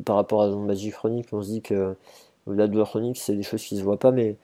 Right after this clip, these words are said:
mais un lombalgique qui bouge différemment, il peut mettre une ceinture lombaire, euh, alors que là, c'est vrai que quand on a mal à la tête,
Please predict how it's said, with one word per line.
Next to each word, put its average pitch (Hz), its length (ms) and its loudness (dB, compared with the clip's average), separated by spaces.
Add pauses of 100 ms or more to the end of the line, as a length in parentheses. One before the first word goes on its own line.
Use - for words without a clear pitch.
(680)
mais - 60 2
un 101 60 4
lombalgique 107 400 2
qui - 140 -4
bouge 104 200 -2
différemment, 120 880 2
il 104 320 -2
peut - 140 -2
mettre 104 220 -2
une 104 80 -4
ceinture 110 360 0
lombaire, 120 600 2 (540)
euh, 98 1000 -2
alors 98 220 -6
que 98 100 -2
là, 113 100 4
c'est 110 140 -2
vrai 113 80 2
que - 60 -14
quand 104 180 -8
on 101 80 -2
a 98 60 -2
mal 95 140 0
à 95 60 0
la 92 60 -2
tête, - 300 -2